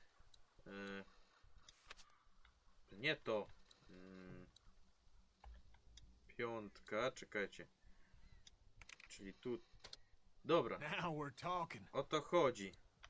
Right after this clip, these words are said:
Speaker 1: No i teraz lecimy dalej. Dziewiątka poprzed... Aha, dziewiątka w lewo, po czym w prawo? Dobrze? Dobrze. A gdzie tu jest dziewiątka?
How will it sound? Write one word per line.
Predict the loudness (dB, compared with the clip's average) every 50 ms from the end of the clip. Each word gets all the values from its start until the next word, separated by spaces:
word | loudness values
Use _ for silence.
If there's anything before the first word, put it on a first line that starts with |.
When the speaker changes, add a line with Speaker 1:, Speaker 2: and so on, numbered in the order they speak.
| -14 -10
Speaker 1:
No | -6 -4 -4
i | -2
teraz | 0 2 2 2 2 0
lecimy | -2 -4 -4 -4 -4 -2 0
dalej. | 2 2 2 0 -2 -6 -10 -18 -18 -18 -18 -16 -16 -16 -16 -18 -18 -20 -20 -20 -18 -18 -18 -18 -20 -20 -20 -20 -20 -20 -20 -20 -20 -20 -20 -20 -20 -20 -18 -16 -12 -10
Dziewiątka | -2 2 4 4 6 6 4 4 2 0 -2 2 2 2 2 2 -4 -18 -20 -20 -2 2
poprzed... | 6 6 6 6 6 2 -2 6 8 10 10 8 8 4 -4 -20 -20 -20 -20 _ -18 -18 -16 -10 -6
Aha, | -2 4 8 10 10 10 8
dziewiątka | 6 2 0 0 2 0 -2 -4 -4 -2 2 2 2 2
w | -2 -8 -14 -8 -4
lewo, | -2 2 4 4 4 4 2 0 -4 -4
po | -4 -4 -6 -4
czym | -4 -4 -6 -6 -8
w | -10 -12
prawo? | -8 -4 0 2 4 4 4 4 2 2 -2 -2 -2 -4 -6 -10 -16 -20 _ _ -20 -18 -16 -16 -16 -18 -18 -20 -20 -18 -16 -6
Dobrze? | -2 0 2 2 2 0 -4 -6 -8 -10 -14 -18 -18 -16 -16 -16 -6
Dobrze. | -2 0 2 2 0 0 -4 -6 -6 -8 -12 -16 -16 -16 -18 -18 -20 -20 -18 -18 -18 -18 -16 -12 -12
A | -4
gdzie | -2 0 0
tu | 0 0
jest | -2 -2 -2
dziewiątka? | -2 -2 -2 -2 -2 -4 -4 -6 -8 -10 -8 -6 -6 -6